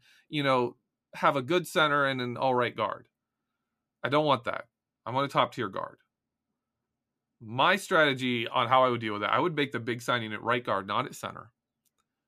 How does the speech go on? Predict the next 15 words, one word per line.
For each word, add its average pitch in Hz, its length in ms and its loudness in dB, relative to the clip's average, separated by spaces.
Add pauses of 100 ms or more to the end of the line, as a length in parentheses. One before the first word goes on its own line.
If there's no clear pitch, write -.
(580)
I 127 120 8
would 147 200 2
make 139 280 0
a 143 120 2
minor 139 520 2
signing 113 440 -2
at 95 120 -12
center, 110 300 -4
a 120 80 -4
guy 185 260 2
that 202 160 -6
could 143 180 -10
be 151 140 0
a 156 60 0
backup 123 520 2